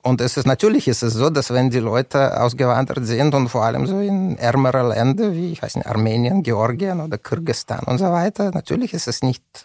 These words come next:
leicht, dort einen Job zu finden und schon gar nicht leicht,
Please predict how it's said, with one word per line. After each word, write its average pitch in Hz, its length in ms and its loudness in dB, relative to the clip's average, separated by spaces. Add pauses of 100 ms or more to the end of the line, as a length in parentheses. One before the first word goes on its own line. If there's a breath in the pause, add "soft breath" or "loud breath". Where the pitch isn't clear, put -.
leicht, 117 420 0
dort - 240 -2
einen 180 200 0
Job 147 200 -2
zu - 80 -14
finden 160 360 -4
und 185 80 -2
schon 120 220 0
gar 107 140 0
nicht - 360 -2
leicht, 123 400 -4